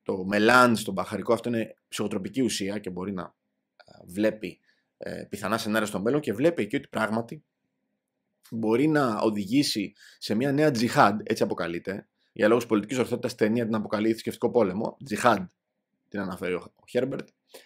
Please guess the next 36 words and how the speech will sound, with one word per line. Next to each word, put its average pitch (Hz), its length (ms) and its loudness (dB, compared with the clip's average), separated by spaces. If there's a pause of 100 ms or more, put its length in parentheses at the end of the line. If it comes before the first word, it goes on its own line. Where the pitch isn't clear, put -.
(400)
Η - 120 -2
ανθρωπότητα, 123 420 4
λέει, 165 120 4
μπορεί 151 160 6
να 170 280 -2
οδηγηθεί 107 420 -4
σε - 120 -6
μια, 120 640 -4
ε, - 220 -16
τζιχάντ 104 580 -8
στην - 180 -8
οποία 139 180 -2
θα 147 100 -12
χάσουν 143 240 -12
τη 143 60 -14
ζωή 123 100 -2
τους - 140 -10
δισεκατομμύρια 120 680 -4
άνθρωποι. - 380 -20 (1200)
Σε - 200 2
αυτό 107 360 2
το 113 100 -6
σενάριο 104 680 0
του 101 100 -12
σωτήρα 101 680 0 (460)
Μεσσία 110 760 0 (200)
Πολ 104 180 2
Ατρίδη. 95 500 -10 (340)
Άρα 139 200 2
βλέπουμε 151 320 2
ότι 175 100 -2
και - 80 -2
ο 147 40 4
ίδιος 165 180 6
ο 156 40 0
Μεσσίας, 123 800 4